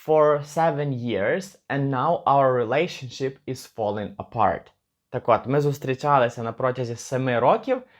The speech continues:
і зараз наші стосунки розвалюються, розпадаються. To give away.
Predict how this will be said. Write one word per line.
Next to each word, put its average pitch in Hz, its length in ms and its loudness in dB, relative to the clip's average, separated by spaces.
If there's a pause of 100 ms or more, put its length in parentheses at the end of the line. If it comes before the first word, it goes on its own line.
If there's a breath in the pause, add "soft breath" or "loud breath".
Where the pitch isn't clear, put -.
(140)
і 143 120 -4
зараз 151 340 0
наші 139 180 -6
стосунки 143 560 -4 (120)
розвалюються, 110 840 0
розпадаються. 104 1000 -2 (320)
To 190 240 2
give 143 340 0 (100)
away. 123 480 0